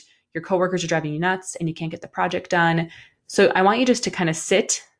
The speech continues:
and then just be present with that moment and think about how you're feeling in the moment. Think about all of your five senses at that moment in time, just to recenter yourself.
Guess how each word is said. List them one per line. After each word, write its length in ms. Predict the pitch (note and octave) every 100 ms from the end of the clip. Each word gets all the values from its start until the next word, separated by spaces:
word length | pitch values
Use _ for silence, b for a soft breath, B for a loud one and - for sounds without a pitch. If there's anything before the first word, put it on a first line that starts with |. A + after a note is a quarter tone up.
| _ _ _ _ _
and 200 | F3+ F3+
then 340 | F3 E3 D#3 -
just 340 | D#3+ F3+ F#3 -
be 100 | A3+
present 440 | - E3 F#3 -
with 200 | D#3+ E3
that 160 | E3 C#3+
moment 380 | D3 D2+ - - B B F3+
and 160 | F3
think 180 | F3 A3+
about 220 | G#3+ F3+
how 160 | E3 E3
you're 180 | F3+ G3+
feeling 320 | G3+ G3 F#3+
in 100 | F#3+
the 60 |
moment. 460 | F#3 F#3 F#3 F#3 F#3+ B B _
Think 180 | G3 F#3
about 580 | F3+ E3+ E3 D#3 - - - -
all 260 | E3 F3
of 80 | G3
your 120 | G3
five 260 | G3 F#3 E3+
senses 480 | - E3 D#3+ F#3+ F#3+
at 220 | E3+ D#3+
that 160 | F3 E3
moment 260 | D#3+ D#3+
in 80 | D#3+
time, 460 | E3 D3+ D3 F3+ B3+ B B
just 240 | - G#3 G#3+
to 120 | A3
recenter 760 | E3 E3 G3+ A3 - D#3+ E3+
yourself. 580 | G3 A#3 B3+ C4 D4+ -